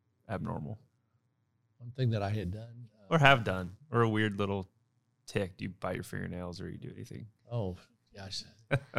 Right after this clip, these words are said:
Speaker 2: Well, I think people think I'm weird anyway. I mean, uh, most of the people just because, uh, of, um, you know, maybe an attitude. But, um, I don't know if I have anything that jumps out at me that would be, um,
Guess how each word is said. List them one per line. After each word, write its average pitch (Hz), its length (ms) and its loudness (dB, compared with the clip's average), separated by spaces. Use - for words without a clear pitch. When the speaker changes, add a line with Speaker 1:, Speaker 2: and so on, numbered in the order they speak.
Speaker 2:
Well, 151 120 0
I 135 120 4
think 127 260 -6
people 120 240 -6
think 131 240 -6
I'm 101 180 -6
weird 110 240 -6
anyway. 98 440 -2
I 110 80 -6
mean, 104 180 -2
uh, 98 220 -4
most 117 320 2
of 104 60 -6
the - 60 -10
people 107 280 -2
just 107 200 -2
because, 104 440 -6
uh, 95 180 -4
of, 98 140 -18
um, 87 180 -10
you 113 80 -18
know, 98 60 -20
maybe 104 160 -2
an 95 80 2
attitude. 95 540 -4
But, 95 140 -6
um, 165 300 -2
I 180 120 0
don't 269 120 -2
know 262 160 2
if 123 140 2
I 143 80 6
have 151 180 6
anything 156 340 2
that 127 140 0
jumps 147 320 0
out 147 160 2
at 123 80 0
me 123 220 2
that 107 240 -2
would 104 140 -8
be, 104 300 -4
um, 92 300 -10